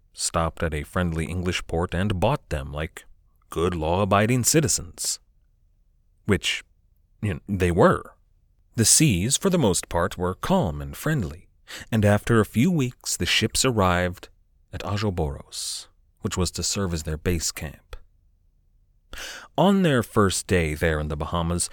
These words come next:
Phipps sent out Rogers in the Henry with very specific instructions on where to search.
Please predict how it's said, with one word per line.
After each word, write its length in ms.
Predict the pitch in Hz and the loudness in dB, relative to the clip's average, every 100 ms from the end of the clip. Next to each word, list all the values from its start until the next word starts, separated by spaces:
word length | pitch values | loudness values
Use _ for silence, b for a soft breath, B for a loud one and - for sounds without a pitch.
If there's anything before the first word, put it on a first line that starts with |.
| B B B | B B B
Phipps 460 | - - 165 - - | -12 0 0 2 -2
sent 340 | - - 117 98 | 0 0 2 2
out 200 | 90 82 | 2 2
Rogers 640 | 95 95 71 73 67 85 | 2 2 0 -6 -8 -2
in 120 | 98 | 0
the 80 | 95 | 0
Henry 580 | 73 123 101 71 69 - b b b b _ - | -2 -4 -4 -4 -8 -12 b b b b _ -2
with 220 | 120 113 | 0 0
very 480 | 101 110 143 151 131 | -2 0 2 2 0
specific 680 | - - 110 - - 92 | -2 -2 -2 -2 -2 -2
instructions 680 | 87 82 - 107 - 76 80 | -2 -4 0 0 0 -4 -2
on 120 | 95 85 | -2 0
where 180 | 82 | -2
to 100 | - | -2
search. 720 | - - 101 - - - - | -4 -2 -4 -6 -8 -6 -6